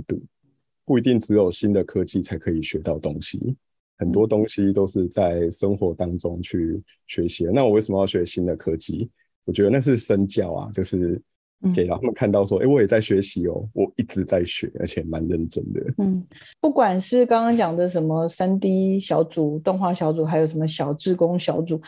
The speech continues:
Speaker 2: 其实我一开始真的非常好奇，是因为我有看到相关的报道，所以是这些孩子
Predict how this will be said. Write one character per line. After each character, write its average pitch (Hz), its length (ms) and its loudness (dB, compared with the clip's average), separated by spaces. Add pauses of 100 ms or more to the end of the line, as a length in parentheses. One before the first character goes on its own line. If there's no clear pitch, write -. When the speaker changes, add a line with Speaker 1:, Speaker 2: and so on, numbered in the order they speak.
(260)
Speaker 2:
其 254 120 -2
实 311 100 4
我 214 360 4
一 277 80 4
开 247 200 4
始 202 80 2
真 180 140 4
的 190 80 6
非 185 140 2
常 170 120 2
好 175 200 4
奇， 151 380 -2
是 - 180 -4
因 - 80 0
为 214 60 6
我 196 140 6
有 160 60 6
看 190 180 -2
到 170 100 2
相 160 200 0
关 165 120 2
的 160 80 2
报 156 280 -2
道， - 200 -4 (300)
所 285 260 4
以 269 200 6
是 285 440 4
这 302 260 2
些 285 160 0
孩 180 280 2
子 170 320 -4